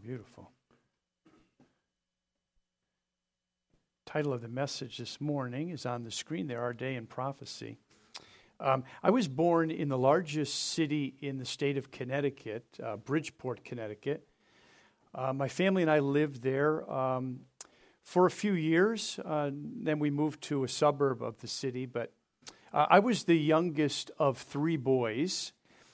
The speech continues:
and things were very different back then.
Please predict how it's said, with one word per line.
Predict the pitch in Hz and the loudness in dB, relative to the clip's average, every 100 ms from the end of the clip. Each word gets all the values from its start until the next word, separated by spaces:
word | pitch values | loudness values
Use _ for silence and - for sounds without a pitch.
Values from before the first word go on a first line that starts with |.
| _ - - | _ -20 -2
and | 165 160 156 | 2 2 2
things | 226 247 170 | 0 0 2
were | 170 | 4
very | 156 147 | 6 4
different | 131 196 - 135 | 6 4 2 -4
back | - 107 - - | -2 -2 -4 -10
then. | 104 98 | -10 -10